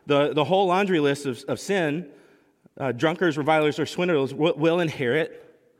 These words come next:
the kingdom of God. What does that mean? These behaviors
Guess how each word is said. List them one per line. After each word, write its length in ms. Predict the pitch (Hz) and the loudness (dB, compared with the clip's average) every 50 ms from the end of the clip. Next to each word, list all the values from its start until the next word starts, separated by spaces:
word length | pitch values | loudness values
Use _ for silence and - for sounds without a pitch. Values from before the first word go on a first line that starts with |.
| _ _ _ _ _ _ _ | _ _ _ _ _ _ _
the 80 | - 135 | -10 -8
kingdom 300 | - 147 135 135 139 143 | -6 -4 -4 -4 -4 -6
of 100 | 143 143 | -4 -2
God. 260 | 190 240 190 117 90 90 95 - - _ _ _ _ _ _ _ _ _ _ _ _ _ _ _ _ _ _ _ _ _ _ _ _ _ _ _ _ _ _ _ _ _ _ _ _ _ _ _ _ _ _ _ _ | 0 0 0 -2 -4 -8 -16 -20 -20 _ _ _ _ _ _ _ _ _ _ _ _ _ _ _ _ _ _ _ _ _ _ _ _ _ _ _ _ _ _ _ _ _ _ _ _ _ _ _ _ _ _ _ _
What 60 | 165 | -10
does 60 | 156 | -8
that 100 | 185 180 | -6 -4
mean? 340 | 170 214 277 220 107 82 - - _ _ _ _ _ _ _ _ _ _ _ _ _ _ _ _ _ _ _ _ _ _ _ _ _ _ _ _ _ _ _ _ _ _ _ _ _ _ _ _ _ _ _ _ _ _ _ | -4 -4 -4 -6 -8 -12 -16 -20 _ _ _ _ _ _ _ _ _ _ _ _ _ _ _ _ _ _ _ _ _ _ _ _ _ _ _ _ _ _ _ _ _ _ _ _ _ _ _ _ _ _ _ _ _ _ _
These 180 | 120 123 151 | -10 -10 -8
behaviors 880 | 156 151 120 95 107 107 113 120 139 165 190 214 240 220 - - - _ | -6 -8 -6 -6 -6 -6 -6 -6 -8 -10 -12 -12 -14 -16 -20 -20 -20 _